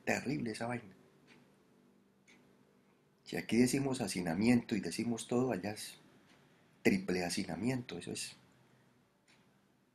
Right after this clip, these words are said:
un despropósito, eso es algo inhumano, la verdad. Entonces, estos son organismos que les hacen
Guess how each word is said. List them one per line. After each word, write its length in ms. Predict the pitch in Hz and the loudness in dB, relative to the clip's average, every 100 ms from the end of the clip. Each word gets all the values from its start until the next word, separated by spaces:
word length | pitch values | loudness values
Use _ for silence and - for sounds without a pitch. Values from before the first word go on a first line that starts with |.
| _ _ - | _ _ -10
un 80 | 90 | -6
despropósito, 840 | 95 - 80 - 113 98 92 80 | -4 -4 -6 0 0 0 -6 -8
eso 140 | - | -8
es 80 | - | -4
algo 280 | 98 101 101 | -2 -2 -2
inhumano, 520 | 90 82 92 113 - - - - _ _ _ _ | -4 -2 0 0 -4 -12 -20 -20 _ _ _ _
la 80 | - | -12
verdad. 380 | 76 - 87 92 - - _ _ _ _ _ _ _ _ _ _ _ _ _ _ _ _ _ _ _ _ | -8 -4 -4 -4 -16 -20 _ _ _ _ _ _ _ _ _ _ _ _ _ _ _ _ _ _ _ _
Entonces, 680 | 82 95 98 117 113 - - - - _ | -4 0 0 0 -2 -4 -8 -20 -20 _
estos 360 | 117 135 - 104 | 6 6 4 -2
son 260 | 110 107 - | 0 -2 0
organismos 540 | 104 95 90 95 107 | 0 2 0 -2 -4
que 100 | - | -4
les 180 | 80 80 | -2 -2
hacen 280 | 85 104 | -2 -4